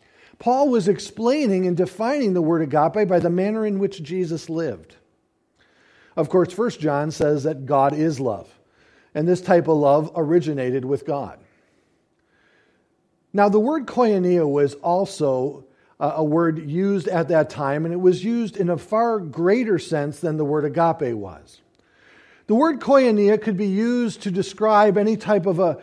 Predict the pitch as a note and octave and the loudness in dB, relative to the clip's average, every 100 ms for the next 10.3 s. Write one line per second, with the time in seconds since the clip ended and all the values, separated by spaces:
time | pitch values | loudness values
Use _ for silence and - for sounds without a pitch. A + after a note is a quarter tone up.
0 | - - - D3 G3+ A#3+ A#3+ G#3 F#3+ F3+ | -14 -20 -12 0 2 2 4 4 4 2
1 | - A3 G#3+ A3 F#3+ F3 F3 - G3+ G#3 | 2 2 2 2 4 4 2 0 -4 -2
2 | F#3 G3 G3 G#3 G3+ G3 - G3+ F#3 B3+ | -2 -2 -2 -2 0 0 0 -2 -2 -2
3 | B3+ A#3 G#3 G3 E3+ - F3+ A3 G#3 _ | -4 -4 0 4 4 2 -6 -6 -10 _
4 | _ _ _ _ _ _ A3 G#3 G3+ G3+ | _ _ _ _ _ _ 2 2 2 -2
5 | - A3 F#3 G3 G#3 A#3 A3+ G#3 G3 G3+ | 0 2 6 8 6 2 0 0 2 0
6 | E3+ C#3+ D3+ F3+ F#3 - _ - _ - | -2 -2 0 0 -4 -18 _ -20 _ -2
7 | G#3+ C4 C#4 F3+ B3 G3+ - G3+ G#3+ G3+ | 2 2 0 -2 -4 -4 -6 2 4 2
8 | G3+ - _ - C4 C#4+ A#3 - D3+ C#3+ | -2 -16 _ 0 2 2 0 0 0 0
9 | F3 F3+ F3 E3+ E3 C#3 D#3 C3+ B2 A2+ | 0 4 4 4 2 0 0 0 -2 -2
10 | B2+ F#3 | -6 -10